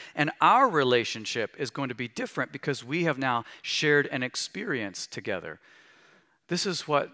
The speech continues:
the Apostle Paul is writing in Philippians three. The Apostle Paul was writing this from a prison cell.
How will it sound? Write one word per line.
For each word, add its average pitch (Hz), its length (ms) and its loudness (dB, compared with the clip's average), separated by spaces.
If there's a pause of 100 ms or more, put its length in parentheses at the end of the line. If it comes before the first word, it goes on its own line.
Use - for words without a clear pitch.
(240)
the 151 100 -2
Apostle 135 400 -2
Paul 135 260 -2
is 110 140 -8
writing 127 320 -4
in 107 80 -8
Philippians 120 420 -8
three. 135 360 -8 (160)
The - 40 -10
Apostle 127 320 -6
Paul 175 280 -2
was 98 120 -8
writing 104 300 0
this - 260 -6 (140)
from 101 320 -6
a 92 80 -8
prison 87 380 -10
cell. - 340 -10